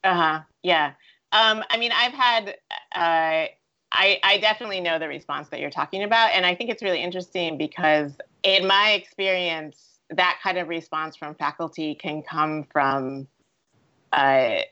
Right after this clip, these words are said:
sort of an, a number of different places, right? So I think, um, one of the sort of justifications that I've heard for that kind of response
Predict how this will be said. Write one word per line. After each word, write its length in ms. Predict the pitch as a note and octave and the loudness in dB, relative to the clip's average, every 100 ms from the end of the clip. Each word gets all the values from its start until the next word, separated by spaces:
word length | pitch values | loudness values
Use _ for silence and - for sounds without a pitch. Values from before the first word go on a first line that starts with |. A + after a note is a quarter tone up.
| - | -10
sort 220 | - F3 | 0 2
of 80 | E3 | 4
an, 160 | D#3+ D3 | 4 2
a 60 | E3 | 0
number 280 | D#3+ D#3+ D#3 | 0 2 0
of 80 | |
different 280 | C#3+ C#3 - | 0 -6 -8
places, 600 | - - - - - _ _ - | -8 -10 -12 -18 -18 _ _ 0
right? 260 | E3 D3 - | 2 2 2
So 120 | E3+ | 4
I 120 | D#3+ | 4
think, 440 | D#3+ E3+ D#3 - - | 2 0 0 -6 0
um, 300 | D#3+ D3 C#3+ - | 2 2 -4 -14
one 260 | - F3 F#3+ | -2 2 4
of 280 | F#3+ E3 D#3 | 2 -2 -4
the 280 | E3 C#3+ C#3+ | -2 0 -2
sort 160 | D#3 D3 | -6 -4
of 40 | |
justifications 720 | D3+ D3 C#3+ - E3+ E3 D#3+ D3 | -4 -4 -8 -4 -4 -4 -4 0
that 100 | C#3+ | 2
I've 180 | C3+ | 2
heard 420 | - C#3+ C#3 C3+ - _ | 0 0 2 0 -4 _
for 520 | - C#3 C3+ C3 B2+ - _ _ _ _ | 0 4 4 4 0 -6 _ _ _ _
that 200 | D#3+ C#3 | 0 0
kind 180 | - D3+ | 0 -2
of 100 | C#3 | -2
response 520 | C3 C3+ - A#3 G3 | -6 0 2 2 2